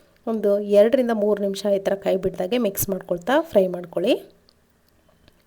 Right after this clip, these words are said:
ತುಂಬ ಸಿಂಪಲ್ ರೆಸಿಪಿ ನೋಡಿ, ತುಂಬ ಚೆನ್ನಾಗಿರುತ್ತೆ. ಖಂಡಿತ ನೆಲ್ಲಿಕಾಯಿ ಸಿಕ್ಕರೆ ಮಾತ್ರ ತೊಗೊಂಡು ಬಂದು ಈ ರೆಸಿಪಿನ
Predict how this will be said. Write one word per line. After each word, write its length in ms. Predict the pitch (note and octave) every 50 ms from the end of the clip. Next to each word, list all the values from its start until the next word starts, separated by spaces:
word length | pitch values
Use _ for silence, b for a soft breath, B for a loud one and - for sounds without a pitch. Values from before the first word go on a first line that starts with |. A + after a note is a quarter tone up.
| _ -
ತುಂಬ 220 | - A#3 B3 C4 D4 D4+
ಸಿಂಪಲ್ 440 | - - B3 A#3+ A#3+ - A#3+ A#3+
ರೆಸಿಪಿ 460 | A3+ A3+ A3+ - - - A3 A3 A#3 A#3
ನೋಡಿ, 260 | A3 G#3 G3+ G#3 A3+
ತುಂಬ 320 | A#3 - G#3 G#3 A3 A#3 B3+
ಚೆನ್ನಾಗಿರುತ್ತೆ. 560 | B3 - A#3 G#3+ G#3+ G#3 G#3 G#3 G3 G3 G#3
ಖಂಡಿತ 420 | G#3 - G3 F#3+ G3 G#3+ A3 - A#3+ A3+
ನೆಲ್ಲಿಕಾಯಿ 500 | G#3 F#3+ F#3+ G#3 A#3 B3+ B3+ - A3 A3
ಸಿಕ್ಕರೆ 340 | - - G#3+ - - G#3 G3
ಮಾತ್ರ 300 | F#3 F#3 F#3 F3+ - A3 B3 D4+ D4+ B B B B B B B
ತೊಗೊಂಡು 280 | B3+ A3+ A3 A3 A3 G3+
ಬಂದು 220 | G3+ G3+ G#3+ B3+
ಈ 180 | A#3 A3 G#3+ A3
ರೆಸಿಪಿನ 480 | A3+ G#3 G3+ - A3 - - G#3 A3